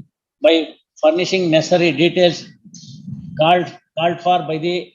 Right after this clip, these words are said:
by the investigation agency. No custodial investigation, mister. Nothing is there. No custodial. ಬರೇ ಕರಿಬೇಕು ಅಷ್ಟೇ.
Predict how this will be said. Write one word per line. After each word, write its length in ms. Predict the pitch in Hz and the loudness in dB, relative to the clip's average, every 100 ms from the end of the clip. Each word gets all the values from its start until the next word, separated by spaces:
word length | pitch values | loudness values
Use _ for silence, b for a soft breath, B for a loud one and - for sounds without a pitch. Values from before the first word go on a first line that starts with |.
| - | -4
by 140 | 160 | -2
the 140 | 160 185 - _ _ - | -2 -4 -6 _ _ -10
investigation 640 | 160 175 165 151 156 - | -4 -4 -4 -4 -4 -4
agency. 360 | 165 160 147 135 | -4 -2 -4 -2
No 160 | 170 190 | 0 2
custodial 460 | 175 160 185 175 | 2 2 0 0
investigation, 640 | 165 175 165 165 160 160 | -2 -2 -4 -4 -6 -6
mister. 280 | 156 151 185 185 - _ _ _ 139 | -8 -2 -2 -2 -10 _ _ _ -4
Nothing 240 | 151 180 | -2 2
is 160 | 175 156 160 | 2 2 2
there. 140 | 147 151 | 2 0
No 80 | 175 | -2
custodial. 440 | 165 - 175 151 117 - - | -2 -2 -4 -4 -8 -8 -4
ಬರೇ 140 | 156 180 156 | -2 0 -2
ಕರಿಬೇಕು 340 | 175 165 175 | -2 -2 -4
ಅಷ್ಟೇ. 200 | 160 - | -6 -6